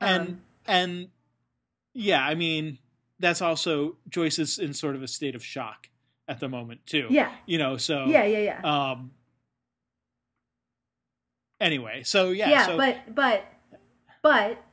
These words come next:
Speaker 2: you know, I mean, and not to say that she doesn't have, not to say that she has a bad relationship with her dad, but she doesn't go running
Speaker 1: But there
Speaker 2: to
Speaker 1: doesn't
Speaker 2: him.
Speaker 1: seem to be
Speaker 2: Um,
Speaker 1: a very, I mean, that seems to be somewhat applicable,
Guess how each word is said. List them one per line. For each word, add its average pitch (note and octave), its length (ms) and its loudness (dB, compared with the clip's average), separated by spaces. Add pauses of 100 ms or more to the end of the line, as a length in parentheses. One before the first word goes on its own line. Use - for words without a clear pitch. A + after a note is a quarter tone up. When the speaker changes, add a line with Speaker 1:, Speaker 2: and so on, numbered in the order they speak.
(140)
Speaker 2:
you B3+ 200 -2
know, G3 300 -8 (160)
I A#3+ 80 -2
mean, A3 400 0
and A#3 160 -4
not A3 200 -2
to B3 80 -10
say A3 220 -4
that G#3 140 -8
she A#3+ 140 -10
doesn't A3 340 -4
have, F3+ 460 -8 (840)
not D4 160 0
to D4+ 80 -2
say C4+ 120 0
that G#3 140 -6
she A#3 100 -6
has G3+ 100 -6
a G3 40 -8
bad F#3+ 320 0
relationship G3+ 640 -6
with F3 120 -14
her F3 120 -8
dad, E3+ 440 -6
but - 140 0
she - 180 -4
doesn't B3 440 -2
go E3+ 220 -2
running E3 260 -8
Speaker 1:
But E3+ 140 -2
there F#3 120 0
Speaker 2:
to - 80 -2
Speaker 1:
doesn't G3 180 -2
Speaker 2:
him. F#3 60 -8
Speaker 1:
seem F3 260 -4
to D#3+ 80 -2
be C#3 400 0 (140)
Speaker 2:
Um, D#3 60 -4
Speaker 1:
a D3 40 -2
very, C#3 400 -4 (440)
I E3 100 0
mean, D3+ 340 -2 (100)
that D3+ 340 -2 (120)
seems F3+ 320 -6
to D#3+ 80 -10
be B2+ 420 -6 (180)
somewhat C3+ 300 -6
applicable, B2 500 -12